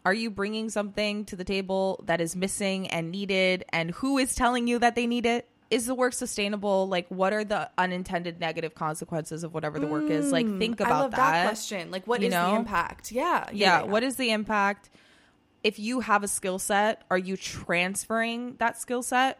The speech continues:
Speaker 1: Or are you, like, doing something for someone?
Speaker 2: Mm.
Speaker 1: If you know a lot about taxes, for example,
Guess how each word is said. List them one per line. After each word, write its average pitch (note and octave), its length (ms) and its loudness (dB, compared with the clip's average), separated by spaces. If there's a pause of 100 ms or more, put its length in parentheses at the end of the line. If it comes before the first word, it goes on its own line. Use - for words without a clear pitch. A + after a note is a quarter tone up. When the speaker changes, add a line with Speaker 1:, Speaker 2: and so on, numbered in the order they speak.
Speaker 1:
Or F#3 240 2
are F3 140 2
you, F3+ 200 -6
like, E3+ 320 -2 (220)
doing G3+ 300 -2
something F3+ 380 -4
for E3 240 -2
someone? D#3 460 -4 (500)
Speaker 2:
Mm. F3+ 120 -10 (540)
Speaker 1:
If A3+ 100 -6
you B3+ 120 0
know C4+ 140 4
a - 20 4
lot A3+ 180 6
about G3+ 220 4
taxes, - 500 0
for D#3+ 120 -4
example, E3+ 460 -10